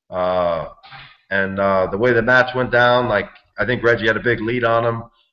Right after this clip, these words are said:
Mike chip-, chipping away, chipping away, and then the, then the floor broke up, broke through on him, and, and Reggie went down, and, uh, the place went crazy. And that's when I made my mind up. I turned right to my brother Joe. I said, uh, "I'll be here next year wrestling D one."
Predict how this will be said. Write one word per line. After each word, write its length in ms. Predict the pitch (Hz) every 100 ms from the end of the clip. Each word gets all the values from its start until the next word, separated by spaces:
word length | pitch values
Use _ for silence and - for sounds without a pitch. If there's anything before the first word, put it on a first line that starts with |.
| -
Mike 360 | 104 110 - -
chip-, 280 | 127 104 - -
chipping 260 | 143 127 117
away, 240 | 117 120
chipping 320 | 117 113 104 113
away, 360 | 113 117 117
and 80 | 107
then 100 | 104
the, 220 | 98 101 113
then 120 | 107
the 80 | 98
floor 280 | 117 110
broke 300 | 98 104 101
up, 260 | 104 - -
broke 240 | 110 104 -
through 180 | 113 101
on 160 | 95
him, 140 | 95 92
and, 180 | 90 90
and 160 | 98 90
Reggie 260 | 98 98
went 220 | 95 92 87
down, 340 | 98 98 92
and, 180 | 85 85
uh, 180 | 82 82
the 60 | -
place 180 | 110 98 -
went 120 | - -
crazy. 380 | 104 98 101 - _ _ -
And 80 | 101
that's 140 | 104 110
when 100 | 98
I 40 |
made 120 | 95
my 120 | 90
mind 280 | 82 87 87
up. 80 | 78
I 80 | -
turned 240 | - 117
right 160 | 110 107
to 80 | 107
my 80 | 104
brother 260 | 104 98 95
Joe. 200 | 110 104
I 40 | 92 -
said, 200 | 98 - - - _ -
uh, 180 | 95 95 95
"I'll 160 | 104
be 80 | 113
here 140 | 104
next 260 | 95 87 -
year 160 | 82 82
wrestling 540 | 85 85 - 80 76 - -
D 100 | 85
one." 220 | 82